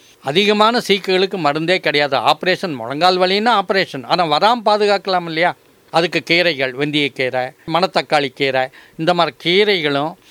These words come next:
பழைய உணவு முறைகள், ராகி, சோளம், கம்பு சாப்பிட்டா நம்ம வந்து சீக்கு வர்றதை தவிர்க்கலாம், உடம்புல எலும்பு ப-, பலமாயிரும். இதெல்லாம் செய்யணும். நெல்லிக்காய், தினம் ரெண்டு நெல்லிக்காய், பெருநெல்லி ரெண்டு சாப்பிட சொல்றான் அவன்.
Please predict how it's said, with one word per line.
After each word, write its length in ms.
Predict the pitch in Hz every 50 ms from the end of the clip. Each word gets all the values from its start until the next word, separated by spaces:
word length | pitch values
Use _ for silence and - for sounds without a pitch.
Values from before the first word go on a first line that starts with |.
| - - _ _ _
பழைய 360 | - 151 175 196 214 214 214
உணவு 400 | 185 175 170 180 190 196 190 180
முறைகள், 400 | 165 151 147 147 135 135 131 123 123
ராகி, 360 | 147 156 160 165 139 151 160
சோளம், 440 | 139 - 147 139 139 139 139 139 135
கம்பு 260 | - 139 127 131 135
சாப்பிட்டா 640 | 131 - - 127 127 - _ - 135 135 139 143 - _ - - - - _ _ _
நம்ம 320 | 135 131 135 143 139 131
வந்து 280 | 127 135 147 147 170 147 - -
சீக்கு 240 | 156 165 - 156
வர்றதை 260 | 147 143 127 135 131 123
தவிர்க்கலாம், 640 | 127 127 127 127 - 131 131 127 127 127 123 127 139
உடம்புல 320 | 156 160 151 147 143 135
எலும்பு 360 | 131 143 160 175 160 147 139
ப-, 220 | 123 131 131 127 123 117
பலமாயிரும். 640 | 127 135 151 156 151 135 127 127 120 123 120 120 131 - _ _ _ _ _ _ _
இதெல்லாம் 380 | 151 151 151 175 185 196 196 - -
செய்யணும். 320 | 143 135 139 139 135 127
நெல்லிக்காய், 540 | 127 147 165 185 202 202 165 208 202 190 147
தினம் 380 | 139 143 156 180 196 214 214 - - - - - - -
ரெண்டு 320 | 135 151 165 185 175 190 180
நெல்லிக்காய், 500 | 165 170 175 185 185 180 180 160 143 -
பெருநெல்லி 420 | 151 151 156 175 175 165 156 160 143
ரெண்டு 260 | 135 143 151 156 139
சாப்பிட 340 | 131 139 143 139 156 143 131 -
சொல்றான் 280 | 131 120 113 117 117 -
அவன். 220 | 127 123 117 113